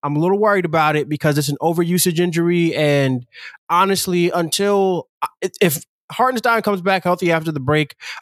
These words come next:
I don't think that he's gonna be playing less than thirty-eight minutes a night until Mitchell Robinson gets back. So I'm a little worried about that.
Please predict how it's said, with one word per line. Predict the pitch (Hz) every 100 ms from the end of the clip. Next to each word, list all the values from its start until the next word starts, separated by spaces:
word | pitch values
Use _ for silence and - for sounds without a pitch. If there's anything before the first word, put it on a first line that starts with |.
| _
I | 160 175
don't | 185
think | - 175 147
that | 151
he's | 160 147
gonna | 160
be | 147
playing | 143 156 143
less | 143 143
than | - 127
thirty-eight | - 147 143 147
minutes | 147 139 139
a |
night | 139 135
until | 131 135 143
Mitchell | 139 139 139
Robinson | 131 131 131 135
gets | 127 -
back. | 170 170 -
So | 165
I'm | 143
a |
little | 143 175 202
worried | 202 214 208
about | 196 208 214
that. | 202 160